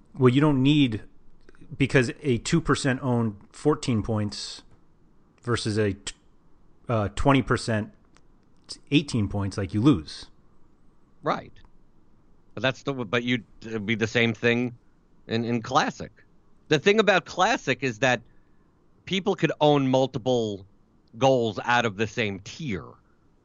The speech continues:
Speaker 2: So you can't necessarily go strictly on that. Like, if you, if you get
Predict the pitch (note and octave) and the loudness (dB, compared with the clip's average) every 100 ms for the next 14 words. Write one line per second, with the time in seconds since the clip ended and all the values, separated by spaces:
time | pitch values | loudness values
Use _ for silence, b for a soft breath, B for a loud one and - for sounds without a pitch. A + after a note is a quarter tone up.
0 | _ - B2+ A2+ - D3+ C3+ - _ C3 | _ -2 -2 -2 0 2 2 0 _ -2
1 | B2 A#2 A2+ C#3+ C3+ G2 F#2+ G#2+ G#2 G2+ | -2 -4 0 2 2 0 -2 0 0 -2
2 | - - A#2 A#2 G#2+ G#2 F#2+ F2+ F2+ A#2+ | -8 -8 -4 -4 -4 -2 0 0 0 -2
3 | D2 - F#2 F2 - b b b b F#2+ | -2 -8 -8 -10 -14 b b b b -10
4 | G2+ C3+ A#2+ C3+ E3+ D3+ | -6 -4 -2 0 2 2